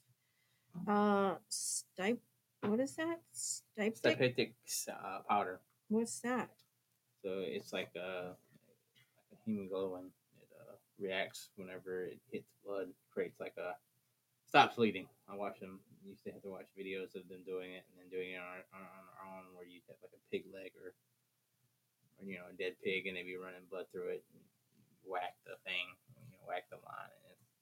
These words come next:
Speaker 2: pour it on top of it, and it just clots.
Speaker 1: Ooh. It says this powder reacts with blood to staunch bleeding, typically painful, but useful to stop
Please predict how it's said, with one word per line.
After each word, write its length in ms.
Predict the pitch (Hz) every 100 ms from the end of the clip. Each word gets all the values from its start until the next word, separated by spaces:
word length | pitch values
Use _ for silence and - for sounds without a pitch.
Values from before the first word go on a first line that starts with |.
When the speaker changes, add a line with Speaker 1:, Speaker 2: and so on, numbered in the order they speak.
| _
Speaker 2:
pour 160 | - 92
it 80 | 92
on 160 | 90
top 280 | - 92 -
of 140 | 92
it, 180 | 95 92
and 80 | -
it 280 | - - -
just 220 | - - _ _ _ _ -
clots. 560 | - - - - - - - -
Speaker 1:
Ooh. 400 | 262 370 160 196 _ _ _ _ -
It 100 | 247
says 240 | 254 240
this 120 | 233
powder 320 | - 262 269 269
reacts 420 | 233 220 247 -
with 200 | 214 -
blood 260 | 208 208 208
to 80 | 208
staunch 520 | - 202 196 208 -
bleeding, 400 | 190 202 165 185
typically 400 | - 226 - 247
painful, 680 | - - 220 208 160 165 208 - _ _ _ _
but 180 | - -
useful 380 | 196 214 - 208
to 100 | 202
stop 400 | 202 208 196 190